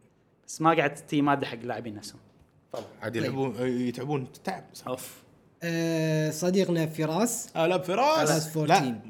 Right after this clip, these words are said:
Speaker 2: فراس، فورتين.
Speaker 1: فارس، فارس.
Speaker 2: لا، مو فارس.
Speaker 1: آه.
Speaker 3: فراس.
Speaker 2: إي.
Speaker 3: فراس
Speaker 1: فراس،
Speaker 3: فورتين.
Speaker 1: أوكي.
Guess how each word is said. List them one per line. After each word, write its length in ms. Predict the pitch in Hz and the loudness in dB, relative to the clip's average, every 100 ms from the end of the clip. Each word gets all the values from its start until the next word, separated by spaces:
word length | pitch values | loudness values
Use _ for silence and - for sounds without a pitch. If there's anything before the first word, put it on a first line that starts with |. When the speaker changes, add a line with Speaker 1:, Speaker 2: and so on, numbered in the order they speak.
| - _ _ | -20 _ _
Speaker 2:
فراس، 400 | 147 139 120 - | -6 -6 -6 -6
فورتين. 320 | 127 123 175 | -6 -2 4
Speaker 1:
فارس، 280 | 175 110 - | 4 4 0
فارس. 400 | 160 131 - 135 | -2 -2 -8 4
Speaker 2:
لا، 260 | 156 160 | 4 4
مو 100 | 151 | 0
فارس. 420 | 160 147 107 - 151 | 4 2 2 -4 -4
Speaker 1:
آه. 40 | |
Speaker 3:
فراس. 420 | 156 151 127 - 101 | 0 -2 -4 -12 -16
Speaker 2:
إي. 100 | 107 | -12
Speaker 3:
فراس 300 | 143 156 156 | -4 -4 0
Speaker 1:
فراس، 160 | 151 175 | 0 2
Speaker 3:
فورتين. 320 | 180 208 | 4 4
Speaker 1:
أوكي. 120 | 254 | 2